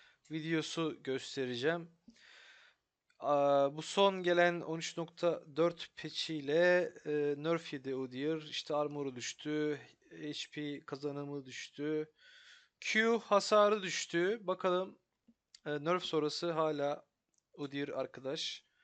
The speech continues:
oyun taşıyabiliyor mu? Ona bakacağız. Şimdi takımcı arkadaşlar, e, fight'ları kaybediyoruz. E, skorda on yedi on dört gerideyiz.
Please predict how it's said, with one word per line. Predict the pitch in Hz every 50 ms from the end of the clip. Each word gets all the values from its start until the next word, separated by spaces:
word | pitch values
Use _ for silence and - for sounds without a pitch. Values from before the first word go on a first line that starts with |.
| _ _ _ _ -
oyun | 135 139 151 160 165
taşıyabiliyor | - 147 131 120 - - 135 151 165 170 170 _ - 139 143 147 139 123 113
mu? | 113 120 151 185 _ _ _ _ -
Ona | 151 151 143
bakacağız. | 127 120 - - 104 117 123 170 - - - - _ _ _ _ - - - - - _ _ _ _ _ _ _ _ _ _ _ _ _ _ _ _ _ _ _ _ _ - _
Şimdi | - - 156 165 175 185 -
takımcı | - 185 175 - 220 208 208 180 190 190 180
arkadaşlar, | 175 156 - 185 180 175 170 160 - - - 185 190 185 180 - - - _ _ _ - - - - - - - - _ _ _ _ _ _ -
e, | 147 139
fight'ları | 131 - - 165 165 165 165 _ 165 165 165 170 180 185 180 175 -
kaybediyoruz. | - - 170 175 180 165 160 147 131 127 127 123 123 139 160 165 - - - - - - - - 139
E, | 135 135
skorda | 123 - - - - 139 139 139 143 143
on | 139 143 147
yedi | 147 147 139 143 143
on | 139 135 131 127
dört | 131 120 123 - -
gerideyiz. | 127 135 139 147 156 160 165 165 165 165 165 - - - - - -